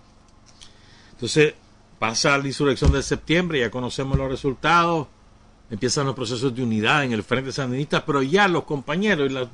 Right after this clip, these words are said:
sindicalistas, los dirigentes sindicali-, sindicales de Salud y muchos trabajadores empiezan a, masivamente a integrarse al Frente Sandinista en sus territorios.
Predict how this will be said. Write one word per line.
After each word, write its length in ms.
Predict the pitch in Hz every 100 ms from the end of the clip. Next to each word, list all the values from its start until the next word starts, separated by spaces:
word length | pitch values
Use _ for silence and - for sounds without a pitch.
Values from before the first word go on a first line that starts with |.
| 135
sindicalistas, 680 | - 139 139 151 196 202 156
los 100 | 143
dirigentes 280 | 170 196 160
sindicali-, 540 | 165 151 165 175 190 - 143 131
sindicales 600 | - 143 135 - 202 165
de 100 | 135 120 143
Salud 420 | - 160 240 185 104 - - - -
y 120 | 156
muchos 460 | 139 165 233 165 151
trabajadores 680 | 151 139 131 170 214 160 104 - _ _ - - - - - -
empiezan 560 | 131 117 156 147 180 180
a, 180 | 185 180
masivamente 880 | 156 131 196 208 175 202 156 -
a 60 | 117
integrarse 600 | 131 135 113 120 131 165
al 100 | 151
Frente 320 | - 147 156
Sandinista 760 | 151 165 156 151 147 - 165 - -
en 160 | 165
sus 220 | 156 165
territorios. 720 | - 170 151 - 139 135 87